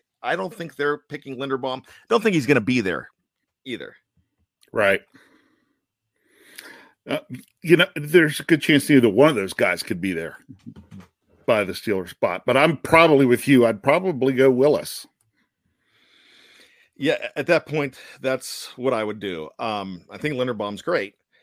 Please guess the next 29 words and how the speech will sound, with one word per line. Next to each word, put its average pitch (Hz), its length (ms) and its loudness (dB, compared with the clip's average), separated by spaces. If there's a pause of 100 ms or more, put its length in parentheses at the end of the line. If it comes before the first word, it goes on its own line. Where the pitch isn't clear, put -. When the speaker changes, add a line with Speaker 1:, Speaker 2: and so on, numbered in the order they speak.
(440)
Speaker 1:
This 196 180 -2
isn't 214 220 -2
a - 20 -6
question. 147 380 0
I 147 40 0
just 139 180 -8
wanna 120 340 -2
address 127 340 -6
this. 147 200 -10
The 123 100 -10
Steelers 170 340 -4
got 135 160 -2
Tebowed 131 340 -2
because 120 260 -6
Ryan 120 260 -6
Clark 127 260 -6
couldn't 113 240 -8
play 117 240 -6
in 107 140 -8
Denver. 113 320 -6
Yes, 117 320 -8
because 110 340 -10
of 101 180 -16
sickle 110 300 -14
cell. 110 320 -6
And 113 160 -10
Ryan 117 220 -8
Mundy 117 340 -10
couldn't 117 240 -14